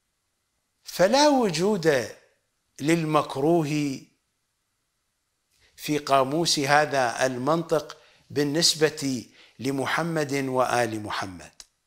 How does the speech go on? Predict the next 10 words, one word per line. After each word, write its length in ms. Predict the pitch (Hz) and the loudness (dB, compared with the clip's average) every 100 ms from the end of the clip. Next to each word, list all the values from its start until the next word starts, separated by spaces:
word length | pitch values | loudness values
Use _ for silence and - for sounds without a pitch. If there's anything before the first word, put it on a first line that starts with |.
| _ _ _ _ _ _ _ - | _ _ _ _ _ _ _ -2
هذه 400 | 185 208 196 170 | 0 2 2 2
الأحكام 960 | 147 - 139 - - 185 208 202 196 247 _ _ _ _ _ _ _ _ _ _ _ _ _ _ _ - | 0 0 0 2 2 2 2 -2 -4 -10 _ _ _ _ _ _ _ _ _ _ _ _ _ _ _ 0
ترتبط 640 | 151 139 - 190 185 175 | 2 2 2 2 2 0
بي 360 | 151 135 175 185 | -2 0 0 2
وبكم، 640 | 151 135 156 - 135 98 - _ _ _ _ _ _ _ _ _ _ _ _ _ _ _ _ _ _ _ _ _ _ _ _ _ _ _ _ _ _ _ _ _ - | 2 2 0 0 0 0 -10 _ _ _ _ _ _ _ _ _ _ _ _ _ _ _ _ _ _ _ _ _ _ _ _ _ _ _ _ _ _ _ _ _ -2
لا 280 | 156 226 | 4 6
معنى 600 | 254 240 240 175 180 170 160 | 6 4 4 2 4 4 4
للمكروه 1120 | 165 151 143 135 143 160 175 143 151 147 135 - _ _ - | 2 0 0 0 0 2 2 2 -2 -2 -6 -14 _ _ 0
ولا 320 | 139 147 139 | 4 4 4
معنى 600 | 143 165 156 156 151 | 2 0 2 4 4